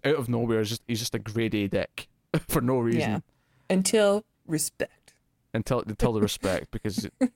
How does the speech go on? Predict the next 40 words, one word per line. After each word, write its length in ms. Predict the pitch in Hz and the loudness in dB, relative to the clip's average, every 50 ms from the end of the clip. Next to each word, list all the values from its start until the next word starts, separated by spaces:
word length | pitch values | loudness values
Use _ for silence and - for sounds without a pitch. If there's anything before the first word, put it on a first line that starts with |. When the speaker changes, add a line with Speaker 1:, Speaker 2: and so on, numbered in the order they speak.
| - | -4
Speaker 1:
Hunnam 320 | 254 - - 120 107 104 104 | -4 -2 0 0 0 0 0
saves 300 | - 104 101 98 - - | 0 0 -2 -2 -4 -6
it. 80 | 92 - - - - | -8 -10 -12 -6 -2
'Cause 100 | - 190 | 0 2
that's 160 | 208 262 - | 2 2 0
the 60 | - | -2
thing. 300 | 165 - 190 165 131 110 - _ _ _ _ _ - - - _ | -2 0 0 0 0 -2 -4 _ _ _ _ _ -20 -20 -8 _
Uh, 280 | - 123 127 131 - 131 | 0 2 2 2 2 2
Hunnam 460 | 135 175 190 185 180 170 156 147 - - | 2 2 2 2 2 2 2 0 0 0
and, 540 | 131 135 135 131 127 123 120 117 110 - | 0 0 2 2 2 2 2 0 0 0
uh, 420 | - 113 110 107 107 107 101 101 95 - _ _ _ _ _ _ _ _ _ _ _ _ _ _ _ _ _ - | 0 2 2 2 2 2 2 0 0 -4 _ _ _ _ _ _ _ _ _ _ _ _ _ _ _ _ _ -4
uh, 140 | - 123 120 | -2 0 2
Mako, 480 | 113 120 131 139 139 - - 117 101 101 | 2 2 2 2 0 2 0 0 2 2
like, 240 | 92 113 117 - - | 0 0 0 0 0
or 300 | - 110 107 104 101 - _ _ _ _ - - | 0 2 2 2 0 -2 _ _ _ _ -6 -4
is 100 | 123 113 | -2 -2
that, 120 | 123 127 | -2 -2
is 80 | - 123 | -2 -2
that 60 | 123 | -2
how 60 | 131 | -2
you 60 | 147 151 | -2 -2
pronounce 220 | - 151 147 143 | -2 -4 -4 -2
her 60 | - | -2
name? 240 | 156 156 170 180 175 - _ _ _ _ _ _ _ _ _ _ _ _ _ _ _ _ - | -2 0 0 -2 -4 -6 _ _ _ _ _ _ _ _ _ _ _ _ _ _ _ _ -4
Yeah, 80 | - | -2
Mako. 320 | 90 95 - - - - - _ _ _ _ _ _ - | -2 -2 -2 -2 -4 -6 -8 _ _ _ _ _ _ -4
Uh, 100 | - 135 | -2 -2
Mako 200 | 147 156 - 151 | -2 0 0 0
Mori. 240 | 127 113 98 101 - - _ _ _ _ - | 0 0 0 -2 -4 -6 _ _ _ _ -2
Uh, 120 | 127 143 | 0 0
she, 460 | 143 - - 180 190 196 196 196 190 | 0 0 0 0 2 2 2 2 2
like, 200 | 180 156 147 - 120 | 2 0 0 0 0
obviously 360 | 151 139 135 - - 139 135 | 0 0 -2 -2 -2 0 0
is 80 | 120 | 0
the 60 | 110 113 | -2 0
surrogate 380 | - 139 127 120 117 110 95 | 0 2 2 2 0 0 0
daughter 420 | - 107 107 104 98 107 107 101 - - _ | 0 2 2 2 2 2 0 -2 -4 -6 _
of 140 | 120 104 | -4 -4
Idris 260 | 110 104 98 104 - - | -2 -4 -2 -4 -2 0
Elba, 440 | 98 98 98 92 90 101 95 95 | 0 0 0 0 0 0 -2 -2